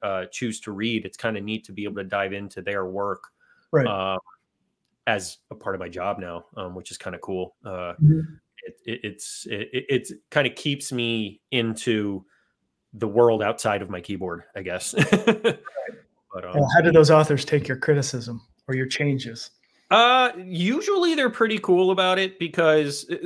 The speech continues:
Speaker 1: the good news is, um, that's the one thing with our industry, right? Is, like, I put my, like, just, this is just me.
Speaker 2: Hmm.
Speaker 1: Um, I go through a book probably about seven times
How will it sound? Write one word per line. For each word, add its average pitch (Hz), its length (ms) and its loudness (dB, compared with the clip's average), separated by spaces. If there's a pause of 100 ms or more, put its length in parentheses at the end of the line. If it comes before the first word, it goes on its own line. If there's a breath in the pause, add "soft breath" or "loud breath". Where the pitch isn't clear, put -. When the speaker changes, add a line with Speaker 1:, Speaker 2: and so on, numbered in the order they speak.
(100)
Speaker 1:
the 156 100 -2
good 220 180 4
news 226 240 -2
is, 156 500 0
um, 123 540 0 (540)
that's 160 220 2
the 147 80 -2
one 135 220 -2
thing 127 160 -4
with 117 140 -4
our 107 160 -2
industry, 110 340 -6
right? 107 320 -2
Is, 107 160 -8
like, 113 380 -2
I 147 160 2
put 180 360 -6
my, 123 420 -2
like, 123 160 -4
just, - 260 -6
this 131 160 -6
is 120 160 -8
just 113 240 -6 (260)
me. 90 300 -12 (440 soft breath)
Speaker 2:
Hmm. 156 160 4
Speaker 1:
Um, 110 400 0 (220)
I 165 140 6
go 214 140 2
through 156 400 -4
a 123 60 0
book 123 320 -2
probably 123 360 -2
about 110 340 -4
seven 127 560 -8
times 131 640 -10